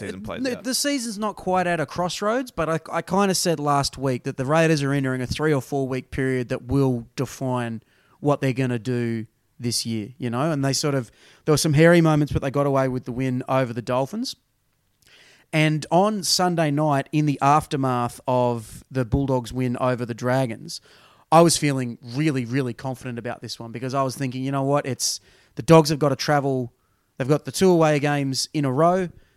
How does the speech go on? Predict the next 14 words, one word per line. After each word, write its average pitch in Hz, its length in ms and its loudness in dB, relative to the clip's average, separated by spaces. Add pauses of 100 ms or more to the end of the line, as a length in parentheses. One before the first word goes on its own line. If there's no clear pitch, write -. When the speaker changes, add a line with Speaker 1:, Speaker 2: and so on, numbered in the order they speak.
(160)
Speaker 2:
Um, 127 480 -2
they're 131 120 -4
gonna, 135 480 0
they 135 100 0
were 131 140 0
without 143 320 2
some 143 180 0
of 131 60 0
their 131 100 0
best 131 220 -2
guys." 143 160 0
They 135 120 0
really 160 360 2
expended 147 580 0